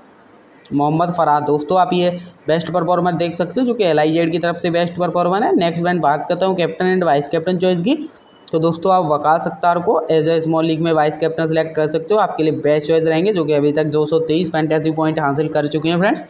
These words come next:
Next बात करता हूँ नदीम कुमार की, जो कि दोस्तों अभी तक एक सौ चार fantasy point हासिल कर चुके हैं, तो आप अपनी fantasy टीम में इनको as a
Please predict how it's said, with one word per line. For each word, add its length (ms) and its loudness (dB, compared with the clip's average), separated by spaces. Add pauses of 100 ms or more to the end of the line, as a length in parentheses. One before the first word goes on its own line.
(580)
Next 320 -2
बात 260 2
करता 180 0
हूँ 200 2
नदीम 260 2
कुमार 300 2
की, 160 -2
जो 140 2
कि 120 2
दोस्तों 320 0
अभी 180 0
तक 160 0
एक 120 0
सौ 120 -2
चार 260 0
fantasy 360 0
point 240 0
हासिल 240 0
कर 160 0
चुके 180 0
हैं, 80 0
तो 80 0
आप 160 2
अपनी 220 0
fantasy 380 0
टीम 160 -2
में 140 2
इनको 300 2
as 140 2
a 200 2